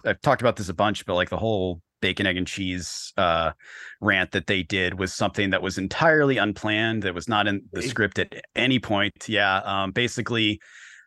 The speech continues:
Speaker 1: we were doing an ensemble record one day, and it wasn't even part of the scene. They were just on mics and started riffing,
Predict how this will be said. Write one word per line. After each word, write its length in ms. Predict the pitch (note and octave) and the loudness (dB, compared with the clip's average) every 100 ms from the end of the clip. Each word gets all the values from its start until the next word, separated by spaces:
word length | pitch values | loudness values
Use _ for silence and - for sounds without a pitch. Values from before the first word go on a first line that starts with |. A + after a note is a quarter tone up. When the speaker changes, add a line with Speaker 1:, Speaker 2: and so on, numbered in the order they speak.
| _ _ _ - | _ _ _ -4
Speaker 1:
we 140 | A#2 | 0
were 380 | A2+ G#2 G2+ G2+ - | 2 2 0 -2 0
doing 220 | C3 B2+ | 2 4
an 80 | A#2 | 2
ensemble 400 | A#2 A#2 A#2 A2 | 2 0 0 -2
record 340 | G#2 G3+ F#3 | -2 2 4
one 160 | F3+ D#3+ | 2 4
day, 340 | D#3 D3+ D3+ | 4 4 0
and 100 | A2+ | -2
it 80 | A2 | -4
wasn't 260 | C#3+ D3 E3+ | -4 0 2
even 160 | D#3+ | 2
part 160 | - D#3+ | 0 -2
of 80 | D3 | -2
the 60 | |
scene. 360 | A#2+ E3+ D#3 A#2+ | -4 -2 0 0
They 160 | A#2+ | 0
were 100 | E3 | 0
just 240 | D3 C#3 - | -2 -2 -2
on 260 | B2 B2 A2+ | 0 0 0
mics 440 | C3 A#2 G#2+ - | 0 0 -4 -8
and 120 | A2+ | -8
started 520 | - A#2+ A#2 A2 G#2 - A2+ | -2 2 2 2 -2 -6 -2
riffing, 640 | A#2+ - A#2+ G#2 G2 | 0 0 -2 0 0